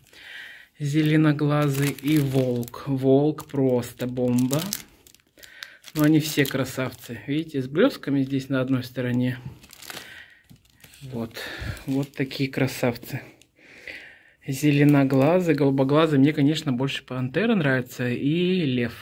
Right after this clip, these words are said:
Тигр. Лев. Волк тоже красавчик. То есть пакеты для мужчин вообще, по-моему, пятьдесят пять рублей, если я не ошибаюсь. Так что, девчонки, э, вот эта коллекция к двадцать третьему февраля действительно хорошая, есть из чего выбрать.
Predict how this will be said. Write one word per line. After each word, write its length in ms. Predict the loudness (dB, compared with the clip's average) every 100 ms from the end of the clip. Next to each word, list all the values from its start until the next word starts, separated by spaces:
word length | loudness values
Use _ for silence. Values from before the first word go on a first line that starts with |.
| -20 -20 _
Тигр. 420 | -8 -4 -4 -4 -12 _ _ _ _ _ _ _ _ _ _
Лев. 460 | -2 2 2 0 -6 -12 -10 -12 -16 -18 -8
Волк 540 | -2 2 2 0 -8 -12 -10
тоже 260 | -6 -4 -4
красавчик. 800 | -4 -6 -2 -4 -4 -10 -10 -16 -12
То 60 | -8
есть 160 | -6
пакеты 480 | -2 0 4 4 4
для 180 | 2 4
мужчин 440 | 4 4 0 2
вообще, 440 | 0 0 -2 -4 -4 -10 -20 -18 -16 -16 -18 -8
по-моему, 300 | 0 4 6
пятьдесят 320 | 4 0 -2 0
пять 180 | -2
рублей, 420 | -2 0 2 0 -2
если 200 | -4 -2
я 60 | -2
не 80 |
ошибаюсь. 640 | -2 -4 -4 -4 -4 -6 -12 -16 -8
Так 140 | -8
что, 180 | -8 -6
девчонки, 560 | -4 2 2 2 -2 -8 -12 -12 -14 -16 -10
э, 340 | -2 0 2
вот 200 | 2 2
эта 160 | 2 2
коллекция 540 | 4 4 4 0 0
к 40 | 2
двадцать 280 | 2 0 -2
третьему 320 | -2 2 0
февраля 500 | 0 0 2 2 2
действительно 440 | -2 -6 -2 0
хорошая, 480 | 2 2 2 0 2
есть 220 | 2 0
из 40 | -2
чего 240 | 2 2
выбрать. 440 | 2 2 0 -2